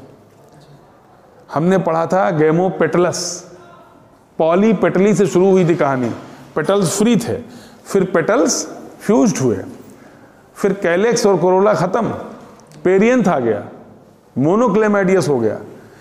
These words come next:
यहाँ तक हम आए हैं। अब इसके बाद शुरू होगा monocot। तो euphorbiaceae family जो कि स्पर्ज family है, ठीक, ये इसका जो floral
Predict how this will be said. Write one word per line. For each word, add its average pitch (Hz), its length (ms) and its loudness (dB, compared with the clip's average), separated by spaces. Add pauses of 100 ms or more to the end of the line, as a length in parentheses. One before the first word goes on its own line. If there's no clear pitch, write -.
(220)
यहाँ 160 460 0
तक 214 140 0
हम 151 200 -2
आए 135 200 0
हैं। 101 240 -10 (680)
अब 160 140 -2
इसके 185 280 0
बाद 175 200 2
शुरू 156 280 0
होगा 135 260 2
monocot। 135 680 -2 (1500)
तो 135 80 2
euphorbiaceae 156 760 2
family 156 440 0 (420)
जो 131 160 0
कि 170 260 -4
स्पर्ज 175 420 -2
family 175 440 0
है, 196 120 0 (680)
ठीक, - 600 -6
ये 151 200 2
इसका 156 340 0 (180)
जो - 760 -2
floral 156 420 2